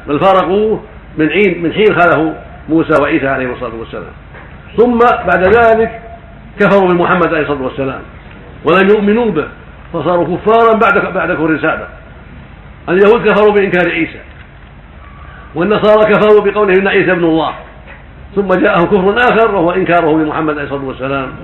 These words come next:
وعدم إيمانهم به. فمن زعم أن الديانة، الديانة المسيحية أو اليهودية ديانة حق فقد ضل وكفر، نسأل الله العافية. يقول إن، إن المسيحية حق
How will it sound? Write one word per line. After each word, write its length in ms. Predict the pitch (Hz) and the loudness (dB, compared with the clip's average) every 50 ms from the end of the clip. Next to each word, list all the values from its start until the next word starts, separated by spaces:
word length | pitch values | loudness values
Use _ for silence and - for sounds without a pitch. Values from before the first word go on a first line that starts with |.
| - - - - - | -16 -16 -16 -16 -8
وعدم 340 | - 143 160 170 160 156 156 | -4 -2 0 2 2 2 2
إيمانهم 360 | 160 147 147 151 143 135 139 147 143 | 2 0 -2 -2 -2 -4 -6 -8 -10
به. 80 | - - - - - - - - - - - - - - | -12 -16 -18 -20 -20 -20 -20 -20 -20 -20 -20 -18 -14 -6
فمن 200 | 139 147 139 139 | -4 -2 0 2
زعم 400 | 139 - - 196 190 180 170 160 | 2 2 4 2 2 2 2 2
أن 100 | 156 151 | 2 2
الديانة، 460 | 151 139 147 160 160 151 147 143 156 143 | 2 0 0 0 0 0 -2 -2 -6 -6
الديانة 240 | 135 143 156 151 147 | -4 -2 0 0 2
المسيحية 560 | 151 156 - - 156 127 170 180 165 143 110 - - - - - - - - - | 0 0 -2 -2 -4 -4 -2 -2 -2 -2 -2 -6 -14 -20 -20 -20 -20 -20 -14 -6
أو 100 | 135 143 | -2 0
اليهودية 680 | 151 170 170 147 175 170 151 208 214 196 175 147 117 - - - - - - - - - - - - - - - | 2 2 2 4 2 2 2 0 0 0 0 0 0 -2 -10 -16 -18 -18 -16 -16 -14 -16 -16 -18 -18 -16 -8 -2
ديانة 300 | 135 165 175 170 170 170 | 0 2 2 2 2 2
حق 420 | - 190 226 - - - - - - - - - - - - - | 2 2 0 0 -2 -8 -12 -16 -16 -18 -18 -18 -16 -16 -12 -12
فقد 260 | 156 147 170 165 151 | -8 -6 -6 -4 -4
ضل 300 | 180 151 160 185 180 160 | -4 -2 -2 0 2 2
وكفر، 400 | 151 151 139 170 147 143 135 135 | 2 2 2 0 0 0 -2 -2
نسأل 160 | 127 110 120 120 | -4 -6 -6 -6
الله 220 | 120 120 120 120 | -6 -6 -6 -8
العافية. 300 | - - 120 - - - - - - - - - - - - - - - - - - - - 127 | -8 -8 -8 -8 -8 -10 -12 -16 -20 -20 -20 -20 -20 -20 -20 -20 -20 -20 -20 -20 -8 -4 -4 -4
يقول 200 | - - 160 165 | 0 0 0 2
إن، 140 | 156 156 | 4 2
إن 260 | 156 147 147 151 143 143 | 2 0 0 0 0 2
المسيحية 540 | 139 143 143 - 143 143 - 190 190 175 | 2 0 -2 -2 -4 -4 -2 0 0 2
حق 400 | 143 127 - - 190 - - - | 0 0 2 2 0 0 0 -2